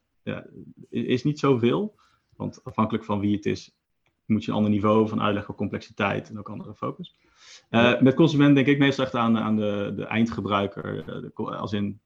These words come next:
Speaker 1: ja, sorry, dat is ook weer verwarrend.
Speaker 2: <laughs>
Speaker 1: Ehm, eh, iets van een consument of een, eh, eh, een klant, als je een bedrijf hebt.
Speaker 2: Ja.
Speaker 1: Ehm, wat natuurlijk ook wel iemand is die heel erg wisselt in, eh, eh, expertise niveau.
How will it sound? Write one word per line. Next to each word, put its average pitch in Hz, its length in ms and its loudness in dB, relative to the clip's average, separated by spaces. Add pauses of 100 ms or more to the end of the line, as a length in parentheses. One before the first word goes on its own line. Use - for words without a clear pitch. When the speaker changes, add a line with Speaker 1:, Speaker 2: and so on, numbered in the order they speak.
Speaker 1:
ja, 113 220 0
sorry, 110 160 -2
dat 101 100 0
is - 60 -4
ook 113 60 4
weer 120 120 0
verwarrend. 110 440 -6 (240)
Speaker 2:
<laughs> 117 220 -10
Speaker 1:
Ehm, 101 520 0 (360)
eh, 107 260 -2
iets 127 180 0
van 131 160 4
een 120 120 4
consument 120 800 4
of 101 160 -6
een, 101 200 -2
eh, 98 340 -4 (520)
eh, - 500 -8
een 101 100 -6
klant, 113 420 2
als 98 180 -10
je - 60 -6
een 98 120 -4
bedrijf 98 280 -2
hebt. - 340 -12 (520)
Speaker 2:
Ja. - 360 -2
Speaker 1:
Ehm, - 100 -10 (220)
wat 113 200 0
natuurlijk 123 320 2
ook 110 60 4
wel 110 220 2
iemand 113 300 2
is 101 100 -6
die 110 100 2
heel 104 80 4
erg 92 100 -2
wisselt 104 460 0
in, 98 220 -4
eh, 98 240 -6 (100)
eh, 101 180 -14 (320)
expertise 110 1000 -6
niveau. 101 540 -8